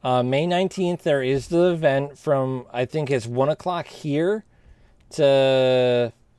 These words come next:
four, I believe.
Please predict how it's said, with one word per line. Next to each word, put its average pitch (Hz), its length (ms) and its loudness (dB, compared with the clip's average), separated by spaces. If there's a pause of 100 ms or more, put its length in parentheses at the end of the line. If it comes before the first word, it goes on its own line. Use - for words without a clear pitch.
(340)
four, 214 960 -2
I 240 80 -4
believe. 254 800 -8